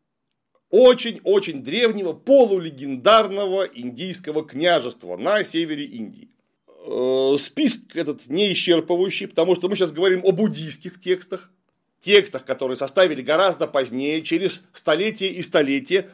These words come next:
буддийские монахи, которые смотрели на историю вполне определённым способом. Но ведь далеко не только буддисты проживали и проживают в Индии. Там были и индуисты, и джайнисты,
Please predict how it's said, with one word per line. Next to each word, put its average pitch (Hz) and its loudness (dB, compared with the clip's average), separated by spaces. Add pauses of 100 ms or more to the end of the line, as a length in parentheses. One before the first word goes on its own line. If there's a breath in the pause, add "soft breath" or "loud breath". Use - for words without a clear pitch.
(100)
буддийские 170 -4
монахи, 107 -4
которые 117 -6
смотрели 107 -8
на 101 -10
историю 196 -4
вполне 135 -2
определённым 156 -8
способом. - -10 (280 soft breath)
Но 180 0
ведь 202 -2
далеко 185 0
не 196 -4
только 208 0
буддисты 190 -4 (1160)
проживали 156 2
и 180 -6
проживают 160 2
в 139 -6
Индии. 117 -6
Там 139 -2
были 151 -4
и 156 -12
индуисты, 123 -8
и 196 -16
джайнисты, 139 -4